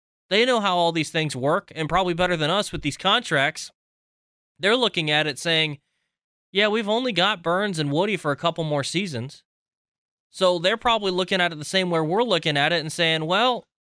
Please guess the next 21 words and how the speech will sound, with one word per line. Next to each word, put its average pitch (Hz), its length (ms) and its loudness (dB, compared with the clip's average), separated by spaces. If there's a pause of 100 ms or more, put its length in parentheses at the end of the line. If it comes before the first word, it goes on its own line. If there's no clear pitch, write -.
(400)
if 180 180 -2
these 226 200 -2
guys 208 280 0
are 170 40 0
gonna 170 140 0
be 156 140 -2
gone, 151 420 0 (380)
when 208 240 2
are 233 60 -2
we 226 180 0
ever 254 180 0
gonna 208 160 0
go 151 180 2
full 131 320 -2
in?" 107 240 -12 (560)
And 165 300 -2 (460)
I, 160 200 0
I, 165 260 0
I 165 40 0
think 202 320 -4
that 160 460 0